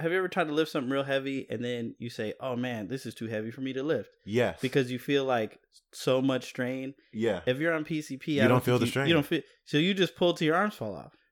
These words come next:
Speaker 2: Yeah, yeah, that's kinda wild. I mean, but the goal is, but you end up lifting it, but is it worth it is the question. No, it's not. It rarely is. So that's, that's wild. Um,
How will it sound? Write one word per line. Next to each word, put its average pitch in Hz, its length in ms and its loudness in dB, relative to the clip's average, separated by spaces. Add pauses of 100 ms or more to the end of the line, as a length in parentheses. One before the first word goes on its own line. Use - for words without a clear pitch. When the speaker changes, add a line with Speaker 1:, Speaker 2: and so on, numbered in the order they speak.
(100)
Speaker 2:
Yeah, 95 300 2 (280)
yeah, 87 300 -2
that's - 120 -12
kinda 104 220 -4
wild. 85 460 -2 (100)
I 104 60 -6
mean, 101 240 -4
but 101 240 0 (280)
the 95 80 -6
goal 117 320 4
is, 92 420 -2
but 92 220 -4 (200)
you 113 180 -2
end 131 160 6
up 104 100 6
lifting 98 500 4
it, 78 200 -6
but 90 160 -2
is 95 140 0
it 80 180 -4
worth 87 260 -8
it - 120 -16 (100)
is 85 160 -10
the - 80 -18
question. - 480 -10 (680)
No, 156 260 4 (760)
it's 113 100 -4
not. 127 300 0 (260)
It 101 60 -6
rarely 101 320 -4
is. 95 280 -10 (520)
So 85 260 -8 (100)
that's, 117 440 -2
that's 110 180 -4
wild. - 300 -16 (180)
Um, 107 540 0